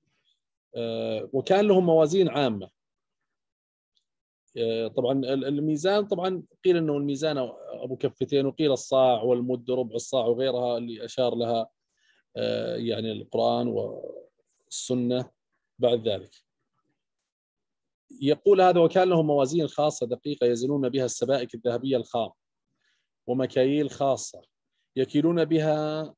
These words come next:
مساحيق الذهب. وقد عمد التجار المكيون إلى استعمال دفاتر حسابات تولوا مسكها، كما استعملوا أختاما وأساليب معقدة ورموزاً في الكتابة كانت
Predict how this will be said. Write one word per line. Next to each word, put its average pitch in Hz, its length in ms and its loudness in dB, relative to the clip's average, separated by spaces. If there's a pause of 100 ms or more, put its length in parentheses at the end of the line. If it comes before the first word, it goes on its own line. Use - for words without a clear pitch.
(100)
مساحيق 135 500 -2
الذهب. 120 400 -2 (580)
وقد 131 220 -4
عمد 151 260 0
التجار 131 680 -2 (1200)
المكيون 151 720 0
إلى 156 180 -2
استعمال 143 600 -2
دفاتر 139 460 2
حسابات 135 760 -2 (840)
تولوا 156 680 0 (160)
مسكها، 135 720 -6
كما 143 180 0
استعملوا 135 640 2
أختاما 131 560 0
وأساليب 131 640 -2
معقدة 117 640 -6 (640)
ورموزاً 151 640 2
في - 60 -8
الكتابة 156 840 2
كانت 151 440 0